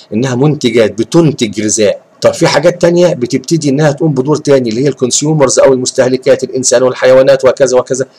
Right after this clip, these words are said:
دي بتستهلك، دورها كده مستهلكة. طب ال-، الح-، الكائنات دي بتموت سواء النباتات او الحيوانات، يبقى بيجي دور الكم-،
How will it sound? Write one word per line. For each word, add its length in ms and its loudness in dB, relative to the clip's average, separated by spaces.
دي 80 2
بتستهلك، 600 -2
دورها 560 0
كده 280 -2
مستهلكة. 640 -2
طب 160 2
ال-، 140 0
الح-، 260 -6
الكائنات 480 2
دي 120 -4
بتموت 460 0
سواء 260 4
النباتات 480 2
او 120 2
الحيوانات، 600 0
يبقى 160 -2
بيجي 180 -2
دور 180 -2
الكم-، 280 -4